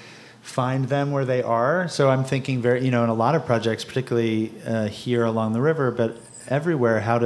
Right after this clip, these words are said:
rethink the community engagement process. And, you know, I think particularly when it comes to housing,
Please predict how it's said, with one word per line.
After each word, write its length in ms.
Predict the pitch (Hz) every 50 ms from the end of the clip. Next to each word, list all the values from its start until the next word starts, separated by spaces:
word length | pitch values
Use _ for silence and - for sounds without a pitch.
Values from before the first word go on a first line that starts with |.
| 113
rethink 560 | 110 107 110 117 117 113 113 - 120 113 107 -
the 80 | 107
community 380 | 101 - 120 117 113 113 110 110
engagement 640 | 107 104 113 113 110 107 - - 110 107 107 101 - - - - - - - - - - - - -
process. 720 | - - 120 120 123 123 - - 127 123 123 123 120 - -
And, 180 | 117 110 113
you 80 | 113 113
know, 320 | 113 113 113 110 110 113
I 80 | - 117
think 520 | 113 - - 113 110 104 - - - - 110
particularly 360 | 110 - 139 131 - 120 117
when 80 | 110 110
it 60 | -
comes 220 | - 107 104 -
to 100 | - 107
housing, 720 | 98 95 113 120 120 113 110 117 113 110 110 107 107 107